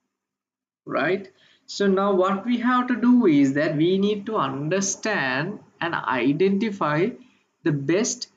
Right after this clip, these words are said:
cryptocurrency to buy at the moment. Because if you are to buy cryptocurrencies,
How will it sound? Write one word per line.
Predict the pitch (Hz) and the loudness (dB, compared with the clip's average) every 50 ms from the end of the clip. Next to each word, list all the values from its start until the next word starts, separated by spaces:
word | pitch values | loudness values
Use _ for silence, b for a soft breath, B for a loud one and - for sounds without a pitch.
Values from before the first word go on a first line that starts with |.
| _ _ _ _ - | _ _ _ _ -2
cryptocurrency | 175 170 170 - _ _ 196 190 196 196 196 190 - 170 160 156 156 156 151 151 - - 151 - | -2 -2 -2 -6 _ _ -2 0 0 0 -2 -2 -4 -2 -2 0 0 0 -2 -4 -6 -8 -2 0
to | 175 | -2
buy | 165 151 151 143 143 143 160 190 196 - _ _ _ _ _ _ _ _ _ _ _ | 0 0 -2 -2 0 0 -2 -2 -4 -8 _ _ _ _ _ _ _ _ _ _ _
at | 143 139 139 139 139 | -4 -4 -4 -2 -2
the | 156 | -2
moment. | 147 147 139 131 123 - - - _ _ _ _ _ _ _ _ _ _ _ _ _ _ _ _ _ _ _ _ _ _ _ _ _ _ _ _ _ _ | -2 0 -2 -4 -6 -10 -16 -20 _ _ _ _ _ _ _ _ _ _ _ _ _ _ _ _ _ _ _ _ _ _ _ _ _ _ _ _ _ _
Because | 160 160 160 190 196 202 202 196 - - - _ _ _ _ _ _ _ _ | -2 0 0 2 0 0 -2 -4 -8 -10 -14 _ _ _ _ _ _ _ _
if | - - 147 147 151 - - | -4 -4 -4 -4 -4 -12 -10
you | - 180 185 190 196 190 | -2 2 4 4 6 4
are | 190 190 190 190 196 196 196 196 | 4 2 2 0 0 -2 -2 0
to | - 214 208 196 165 131 - - - _ _ _ _ _ _ _ _ _ _ _ _ _ _ _ _ _ _ _ _ _ _ _ _ _ _ _ | 2 2 4 4 2 0 -4 -10 -18 _ _ _ _ _ _ _ _ _ _ _ _ _ _ _ _ _ _ _ _ _ _ _ _ _ _ _
buy | _ 151 156 151 151 160 170 190 190 | _ -4 -2 -2 0 2 2 0 0
cryptocurrencies, | 196 - 196 196 190 190 - - - 190 190 190 190 196 190 180 175 175 165 147 135 - - - - - - - - - - - - - | 0 0 0 0 0 -2 -8 -4 0 2 2 2 0 0 -2 -2 0 -2 -2 -2 -4 -6 -6 -6 -4 -4 -4 -6 -6 -8 -8 -10 -10 -14